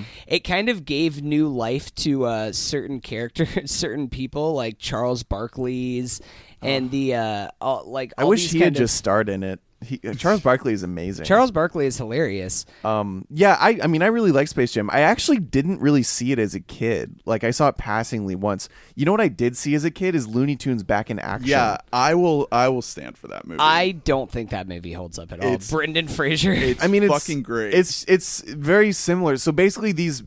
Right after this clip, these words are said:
Speaker 2: yeah, both of these movies are in the same, uh, universe.
Speaker 1: They kept trying. They were tried twice to bring, <laughs> like, the Looney Tunes back into being
Speaker 2: Well,
Speaker 1: a thing for the younger generation.
Speaker 2: did
Speaker 1: It
Speaker 2: you,
Speaker 1: didn't work.
Speaker 2: so did you guys hear when this, this news broke? I think, like, a month ago.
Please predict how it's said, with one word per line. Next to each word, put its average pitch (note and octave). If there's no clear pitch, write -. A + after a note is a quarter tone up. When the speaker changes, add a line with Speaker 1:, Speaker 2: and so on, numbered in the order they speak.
Speaker 2:
yeah, C#3+
both D3
of G#3+
these F3+
movies E3
are C3+
in C3
the A#2
same, A#2+
uh, G2+
universe. A2
Speaker 1:
They F#3
kept A#3
trying. G3
They G3
were A#3+
tried G#3
twice G3
to F3+
bring, D#3
<laughs> -
like, E3+
the E3+
Looney D#3
Tunes D3
back C3+
into D3
being C3
Speaker 2:
Well, C#3+
Speaker 1:
a B2
thing C#3
for B2+
the C3+
younger A#2
generation. G#2+
Speaker 2:
did -
Speaker 1:
It F#3
Speaker 2:
you, A3+
Speaker 1:
didn't G#2
work. G2
Speaker 2:
so C#3+
did C3+
you F3
guys F#3+
hear C#3+
when A#2
this, A#2
this A#2
news C3
broke? A2+
I A#2+
think, F#3+
like, F#3+
a B2
month A2
ago. F2